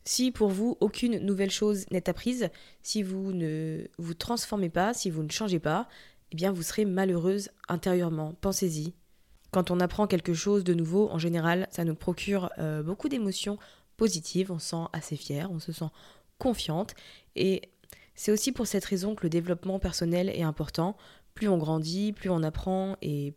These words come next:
plus on progresse, plus on devient heureuse et fière, parce qu'on permet à notre vrai moi de s'épanouir. On se donne en quelque sorte la chance de vivre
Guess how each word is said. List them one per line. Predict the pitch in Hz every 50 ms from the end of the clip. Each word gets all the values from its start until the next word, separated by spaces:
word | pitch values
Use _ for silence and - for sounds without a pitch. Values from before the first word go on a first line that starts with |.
| _
plus | - - 208 214 214 214 - -
on | 151 147
progresse, | - - - 175 160 147 151 170 226 - - - - - - - - - _ _ _
plus | - 220 226 -
on | - 170
devient | 165 160 151 156 175 190 202 - -
heureuse | 165 156 147 151 160 180 185 - - - _ _ _ _ _ _
et | 156
fière, | 147 - - - 151 160 202 - - _ - - - - - _
parce | - 190 170 -
qu'on | - 185 175
permet | 165 190 175 180 185 185 185 - -
à | - 165
notre | 156 151 151 - - 160
vrai | 151 147 143 156 151 180 180 180 185 180 - _ _ - -
moi | 160 160 156 156 202 - - - - - - -
de | 170 170
s'épanouir. | - - 208 202 - 190 175 160 143 131 131 - - - - - _ - - - _ _ _ _ _ - - _ _ _ _ -
On | 196
se | 180 -
donne | 202 185 214 226 220
en | 190 170
quelque | - 202 185 - - 185
sorte | 175 - 214 214 208 - - - -
la | 170 170
chance | 165 - - 208 208 208 202 -
de | 185 175
vivre | 165 180 190 196 180 180 175 -